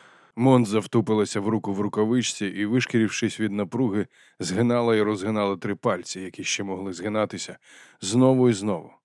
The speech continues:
знову і знову, відзначаючи рівномірне клацання і похрустування, яке лунало щоразу, коли стискався кулак.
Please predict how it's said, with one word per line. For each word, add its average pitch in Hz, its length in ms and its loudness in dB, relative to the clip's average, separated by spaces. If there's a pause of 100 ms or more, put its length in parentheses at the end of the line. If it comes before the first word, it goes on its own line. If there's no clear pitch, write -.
(220)
знову 110 480 0
і 104 60 -2
знову, 92 300 -10 (680)
відзначаючи 101 840 0
рівномірне 107 760 0
клацання 104 500 -2
і 95 60 -8
похрустування, 101 800 -4 (380)
яке 113 260 2
лунало 104 380 0
щоразу, 107 540 0
коли 101 240 -4
стискався 95 600 -8
кулак. 85 420 -12